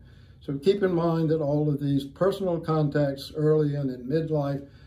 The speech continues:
redound, uh, either favorably or unfavorably in later life. So personal contacts are always important. Edward Mandell House, I mentioned here, Robert Lansing,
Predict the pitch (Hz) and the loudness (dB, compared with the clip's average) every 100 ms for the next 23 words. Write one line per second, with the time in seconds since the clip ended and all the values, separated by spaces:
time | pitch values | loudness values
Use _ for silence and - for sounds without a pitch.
0 | - - 147 156 151 151 151 160 165 170 | -20 -18 -2 0 2 2 4 2 2 -2
1 | - - 147 143 135 135 139 - 147 135 | -6 -8 -6 -6 -6 -6 -8 -4 -2 -2
2 | - 143 196 208 208 196 214 254 180 147 | -2 -2 0 0 4 4 4 2 4 2
3 | - - - - - - - - - 156 | 2 -6 -16 -20 -20 -20 -20 -20 -6 0
4 | 160 143 160 151 147 135 - - - 139 | 2 4 4 6 4 2 -4 -16 -10 -8
5 | - 208 214 190 170 170 156 151 139 139 | 0 0 2 -4 -2 -4 -2 -4 -4 -6
6 | 135 131 127 123 120 107 - - - - | -6 -6 -8 -10 -12 -16 -18 -20 -20 -20
7 | - - - 143 170 160 160 170 160 147 | -20 -20 -8 -4 -2 0 0 2 2 2
8 | 151 151 139 139 139 131 135 123 135 127 | 2 2 -2 -4 -2 -4 -8 -8 -6 -8
9 | 131 135 113 123 127 120 - 123 127 | -8 -10 -10 -14 -12 -12 -12 -12 -14